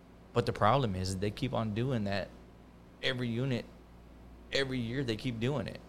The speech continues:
It's different in a hotel setting.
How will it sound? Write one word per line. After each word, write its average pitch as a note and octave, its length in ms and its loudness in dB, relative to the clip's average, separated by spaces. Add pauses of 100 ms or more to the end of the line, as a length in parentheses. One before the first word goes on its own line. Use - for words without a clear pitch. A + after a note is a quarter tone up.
(1800)
It's A2 200 2
different A2 480 6
in G#2+ 120 2
a F#2+ 40 6
hotel G#2+ 400 6
setting. C#2+ 360 0